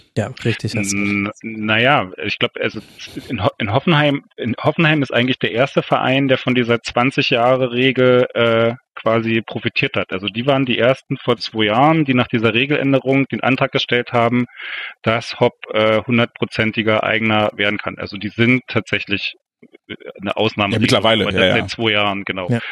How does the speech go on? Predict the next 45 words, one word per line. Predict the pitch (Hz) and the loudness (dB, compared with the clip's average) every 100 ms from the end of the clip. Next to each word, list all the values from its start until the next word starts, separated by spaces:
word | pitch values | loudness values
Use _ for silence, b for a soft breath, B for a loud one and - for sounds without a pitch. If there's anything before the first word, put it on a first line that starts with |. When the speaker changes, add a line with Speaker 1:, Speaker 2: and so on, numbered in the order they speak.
| B | B
Speaker 2:
Das | 104 - | -8 -4
waren | 113 | -2
sie | 113 | -4
früher | - 120 113 | -4 0 2
nicht, | 131 175 - | 2 0 0
aber | 123 120 | 0 0
die | 113 131 | 0 0
waren | 135 127 | 0 0
die | 120 | 0
ersten, | 123 135 - 131 | 0 0 -4 -2
die | 123 | 0
nach, | 120 - | 0 -2
dann | 120 117 | -2 -2
gesagt | 110 113 - | 0 -2 -2
haben, | 131 117 | -4 -2
nachdem | 117 - 117 | -4 -2 -2
Kind | - 131 - | -2 -2 0
diese | 117 107 | -2 0
Regelung | 113 127 131 120 | -2 0 -2 -2
durchge-, | 127 120 - 123 120 123 - | -2 -2 0 2 2 2 -2
äh, | 117 113 - | -4 -4 -2
kompromisst | 120 - 120 131 - _ - | -4 0 0 0 -4 _ -4
hat | 143 - - | -4 -4 -2
beim | 123 120 120 123 - | -2 0 -2 -4 0
D | 123 | 0
F | - | 0
B, | 123 120 B B B B B - | -2 -2 B B B B B -4
die | 110 | 0
waren | 120 | 2
die | 117 | 2
ersten, | 104 117 - 120 | 2 0 0 0
die | 113 | 2
davon | 113 - 107 110 | 0 0 -2 -2
profitiert | - - - 104 | -4 -6 -6 -4
haben. | 92 | 0
Da | 98 | 0
hat | 101 | 2
der | 104 104 | 2 0
Andreas | 107 104 104 107 - | -2 -2 0 -2 -2
Rettich | 113 104 - | -4 -4 -2
gestern | 110 107 | -2 -2
auch | 101 | 0
nochmal | 104 101 95 | 0 0 -2
erklärt | 98 - 101 - | -2 -2 -2 -4
in | 95 92 | -10 -10